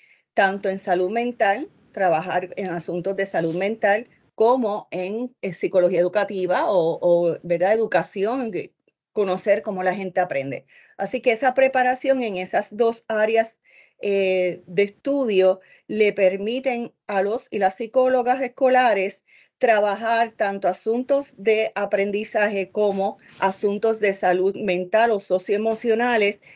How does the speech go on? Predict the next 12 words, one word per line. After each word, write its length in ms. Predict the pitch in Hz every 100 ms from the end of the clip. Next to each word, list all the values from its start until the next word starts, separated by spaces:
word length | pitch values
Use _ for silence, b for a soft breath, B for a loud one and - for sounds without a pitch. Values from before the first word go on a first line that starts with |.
| B
en 160 | 220 214
el 140 | 208
contexto 600 | 202 196 185 180 - -
escolar 600 | 240 - 254 175 156 -
en 140 | - 185
una 180 | 185 180
población 540 | 196 190 190 220 233
de 100 | 220
cero 240 | 214 185
a 40 | 180
veintiún 460 | 170 165 170 170
años, 440 | 240 285 196 196